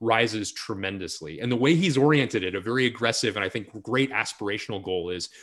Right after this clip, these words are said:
we are gonna create a hundred times the speed of our operation, uh, as a result of these changes that we're, we're embarking on. Really, uh, I think, a, a, a remarkable the leadership that he is,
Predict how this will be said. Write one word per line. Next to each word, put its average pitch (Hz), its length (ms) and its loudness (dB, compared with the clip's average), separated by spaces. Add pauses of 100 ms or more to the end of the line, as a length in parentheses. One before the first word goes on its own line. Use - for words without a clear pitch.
(120)
we 135 120 6
are 139 80 8
gonna 139 160 6
create 117 320 -2 (160)
a 107 60 -6
hundred 143 640 0
times 104 640 -4 (180)
the 113 80 -2
speed 98 640 -4
of 104 140 -4
our 98 180 0
operation, 95 640 -4 (340)
uh, 101 160 -2
as 110 140 0
a 98 60 -2
result 101 400 0
of 90 80 -6
these 90 200 -8
changes 90 440 -8
that 87 100 -10
we're, 90 200 -8
we're 90 260 -8
embarking 87 480 -8
on. 71 200 -16 (240)
Really, 135 540 4
uh, 101 300 2
I 104 100 0
think, 107 160 -2
a, 113 60 -8
a, 110 400 -4
a 113 120 -8
remarkable 117 640 2
the 104 80 -2
leadership 117 560 0
that 90 120 -6
he 104 160 -4
is, 95 200 -6